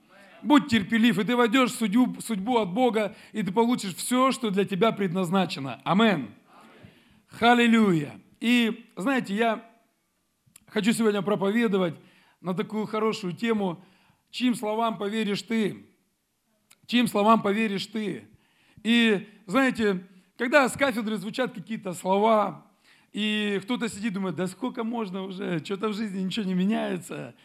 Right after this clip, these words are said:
Уже все нас вдохновляет, вдохновляет, а в жизни че-то ничего не меняется». Библия говорит, что праведник будет жив чем? Своей верой. Амен. Написано, «По вере вашей», что? «По вере вашей да будет вам».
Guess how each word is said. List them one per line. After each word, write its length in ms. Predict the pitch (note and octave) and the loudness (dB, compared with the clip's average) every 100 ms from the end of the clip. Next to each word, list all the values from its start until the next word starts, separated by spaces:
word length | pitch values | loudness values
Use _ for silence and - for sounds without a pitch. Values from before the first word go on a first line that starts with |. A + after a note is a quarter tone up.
| - - - | -20 -20 -10
Уже 260 | D#3 G3+ | -4 -4
все 220 | F#3+ A3+ | -4 -6
нас 200 | G#3+ G3+ | -4 -6
вдохновляет, 680 | D3 D3 G3 G#3 G#3+ A3+ G#3+ | -4 -4 -4 -2 -2 0 0
вдохновляет, 680 | F3 G3 G3+ G#3 A3+ G#3+ G3 | -2 -4 -2 0 0 -2 -2
а 40 | |
в 40 | F#3+ | -6
жизни 280 | G3+ G3 G3+ | -6 -8 -8
че-то 280 | - G#3+ | -8 -8
ничего 280 | G#3 G#3+ A3+ | -6 -4 -2
не 100 | A3 | 0
меняется». 800 | G#3 G#3+ A#3 A3 G3 - F3+ E3 _ _ - - | -2 -2 -2 -2 -4 -4 -8 -8 _ _ -20 -4
Библия 320 | A3+ A#3+ A#3+ | -2 0 -2
говорит, 300 | A3 B3 A#3+ | -2 -2 -2
что 160 | - | -2
праведник 560 | F#3 A3+ B3+ B3+ G#3+ A3 | 2 4 4 2 0 -2
будет 300 | F3+ G#3+ G#3 | 0 0 0
жив 440 | E3 A#3 B3 A3+ | 0 0 2 0
чем? 440 | - A#3+ A#3 F#3 B2+ - - _ _ _ _ _ _ - | 0 4 4 4 -2 -12 -20 _ _ _ _ _ _ -20
Своей 500 | - F#3 A3 B3+ C4 | -4 4 6 6 6
верой. 380 | C4 C4+ B3 G#3 | 6 6 8 6
Амен. 440 | G#3+ C4+ A#3+ D#3+ - - - - - - - | 8 8 6 4 -4 -10 -12 -16 -20 -18 2
Написано, 520 | A3 C4+ A3+ A#3+ A3+ | 4 6 4 2 0
«По 220 | - A3+ | 6 6
вере 400 | A#3 C#4 C4+ A#3 | 6 4 6 6
вашей», 540 | A3 B3 A#3+ - E3 | 6 6 4 0 -6
что? 560 | C#3+ - G#3+ G#3+ D#3 A#2+ - _ - _ - - _ _ _ _ _ - _ | -8 0 4 4 2 -4 -20 _ -20 _ -20 -20 _ _ _ _ _ -20 _
«По 180 | - A#3+ | 8 8
вере 460 | B3 C#4 C#4 C4 A#3 | 10 8 6 0 0
вашей 500 | G#3 C4+ B3+ A#3 G3 | 6 4 4 -4 0
да 140 | A3+ | 0
будет 460 | G#3+ C4+ B3+ A3+ F#3+ | 4 4 6 4 6
вам». 500 | A#3+ A3+ E3+ B2+ | 10 10 8 -2